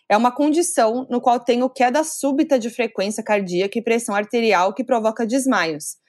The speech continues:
Muitas vezes em reação a um fator desencadeante estressante, ou seja, toda vez que vejo um palhaço eu desmaio. Meu namorado já até tá acostumado e isso virou piada entre meus amigos.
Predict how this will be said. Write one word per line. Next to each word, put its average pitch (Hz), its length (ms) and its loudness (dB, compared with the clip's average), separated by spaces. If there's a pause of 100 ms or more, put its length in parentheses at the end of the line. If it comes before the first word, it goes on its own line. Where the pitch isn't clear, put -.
(320)
Muitas 311 340 4
vezes 254 260 4
em 269 100 4
reação 254 520 0
a 240 40 -2
um 247 120 -2
fator 233 380 0
desencadeante 226 880 0
estressante, 202 680 -2
ou 240 80 2
seja, 165 460 -2 (320)
toda 269 240 4
vez 262 180 2
que 254 100 -2
vejo 214 200 0
um 208 60 -4
palhaço 220 500 0
eu 254 40 0
desmaio. 220 540 0 (300)
Meu 202 80 -2
namorado 233 400 2
já 247 140 2
até 240 260 0
tá 285 120 -2
acostumado 233 540 -2
e 240 40 -2
isso 240 120 -8
virou 233 240 0
piada 208 320 0
entre 226 160 -6
meus 220 160 -2
amigos. 180 520 -2